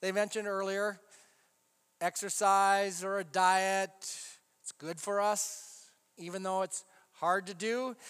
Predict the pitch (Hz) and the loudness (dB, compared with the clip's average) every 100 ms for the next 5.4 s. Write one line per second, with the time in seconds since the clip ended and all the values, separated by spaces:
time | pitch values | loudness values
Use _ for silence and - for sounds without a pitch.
0 | - 190 214 240 262 277 254 262 - 214 | -6 0 4 4 4 0 2 2 4 6
1 | 202 220 220 220 196 196 - 214 202 - | 8 6 2 2 2 0 -4 -4 -4 -6
2 | 220 220 196 202 190 - 208 208 - 233 | -6 -4 -4 -4 -6 -6 -4 -4 -2 2
3 | 247 220 226 247 233 233 233 240 185 165 | 2 2 0 -2 2 4 4 2 -4 2
4 | 202 233 226 247 196 180 208 226 - - | 4 4 4 4 6 8 8 6 2 0
5 | 233 247 240 190 | 2 2 0 -4